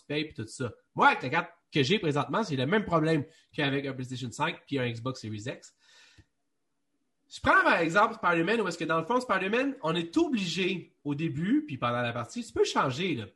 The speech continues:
c'est, tu peux, tu peux le toggler un peu. C'est plate que tu puisses pas le faire pendant le jeu, faut que t'ailles dans le menu. Mais faut que tu choisisses entre soixante images secondes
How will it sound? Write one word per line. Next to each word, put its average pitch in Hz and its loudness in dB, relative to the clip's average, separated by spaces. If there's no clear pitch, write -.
c'est, 139 -6
tu - -16
peux, 294 -4
tu - -14
peux 247 -4
le 233 -2
toggler 139 -2
un 104 -8
peu. 113 -10
C'est 165 -6
plate 320 0
que 294 -4
tu 175 -8
puisses 160 -4
pas 208 0
le 180 -2
faire 208 4
pendant 160 4
le 127 4
jeu, 175 2
faut 143 -6
que 131 -8
t'ailles 160 2
dans 143 2
le 135 0
menu. 151 -2
Mais 135 -4
faut 415 0
que 415 -4
tu - -6
choisisses 262 2
entre 190 4
soixante 254 0
images 202 2
secondes 196 2